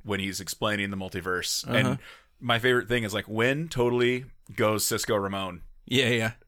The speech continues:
Speaker 1: Like, just for a minute. And that's the first time that Wynn, I think, has actually been used in the way that makes the most sense, which is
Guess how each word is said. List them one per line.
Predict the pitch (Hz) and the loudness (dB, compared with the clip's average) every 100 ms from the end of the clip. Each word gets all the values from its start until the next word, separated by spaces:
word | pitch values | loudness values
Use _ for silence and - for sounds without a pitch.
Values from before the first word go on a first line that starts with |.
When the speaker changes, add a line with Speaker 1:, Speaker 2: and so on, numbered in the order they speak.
| _ 220 | _ -6
Speaker 1:
Like, | 135 113 101 | 0 0 0
just | 139 123 | -2 2
for | 135 | 2
a | |
minute. | 110 113 107 - | 2 2 0 0
And | 113 110 101 - - - _ _ _ _ _ _ _ _ | 0 0 -2 -10 -20 -20 _ _ _ _ _ _ _ _
that's | 123 120 - | -2 -2 -2
the | 196 | -2
first | - 190 - | 2 2 2
time | 180 170 | 0 0
that | 131 | -2
Wynn, | 120 123 | 0 0
I | 135 | 0
think, | 135 131 | -2 -4
has | 110 - | -4 0
actually | 110 - 117 | 0 0 -2
been | 113 104 | -2 -4
used | 98 110 117 117 117 - - _ _ _ _ _ _ _ _ _ | -4 -4 -4 -4 -8 -16 -20 _ _ _ _ _ _ _ _ _
in | 123 120 | 0 2
the | 117 | 2
way | 107 107 | 2 2
that | 104 | 2
makes | 107 - | -4 -4
the | 107 | -2
most | 101 92 | -2 0
sense, | 117 101 92 | -2 -2 -2
which | 101 98 | -4 -2
is | 104 | -4